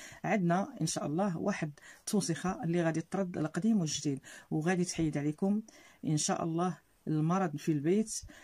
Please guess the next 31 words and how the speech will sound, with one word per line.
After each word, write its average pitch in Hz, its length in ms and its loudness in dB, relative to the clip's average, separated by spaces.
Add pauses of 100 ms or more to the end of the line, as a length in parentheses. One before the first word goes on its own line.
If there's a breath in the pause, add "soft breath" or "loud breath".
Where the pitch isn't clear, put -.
(140 loud breath)
الناس 190 300 2
اللي 180 100 2
تيمرضوا 165 400 2
لهم 160 220 2
وليداتهم 156 580 0 (180)
بزاف، 151 600 0 (300 loud breath)
ودائما 175 720 2 (280)
تيمرض 175 360 2
واحد 175 400 0 (180)
وتينوض 185 400 2
واحد 175 320 0 (100)
ويمرض 170 320 0
الاخر، 147 300 -2 (300 loud breath)
هذيك 160 240 2
التابعه 175 640 0
في - 160 0
الاولاد 151 580 2 (340 loud breath)
والتابعه 151 760 0
في - 120 0
المال. 156 440 2 (340 loud breath)
الانسان 170 300 0
اللي 185 140 4
تيخسر 156 320 -2
بزاف 147 480 -2
ولكن 175 380 2
المال 170 480 2
ما - 120 0
تيشري 180 340 2
به 175 140 4
حتى 214 180 0
حاجه، 139 360 -2